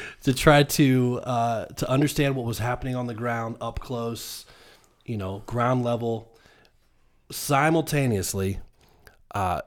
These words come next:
with an eye on the big picture. And I, it can be hard to do, but it takes some practice, it takes some diligence and some discipline. And I would encourage our listeners to do that. Um, don't just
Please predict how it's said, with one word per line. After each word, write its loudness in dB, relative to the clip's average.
with -2
an 0
eye 4
on 2
the 0
big 0
picture. 4
And -2
I, -4
it -4
can 4
be 4
hard 4
to -2
do, 0
but 2
it -2
takes 0
some -2
practice, 0
it -12
takes 0
some 0
diligence 2
and -4
some -4
discipline. -4
And 0
I 4
would 8
encourage 4
our 0
listeners 0
to -2
do 8
that. 0
Um, -2
don't 4
just 0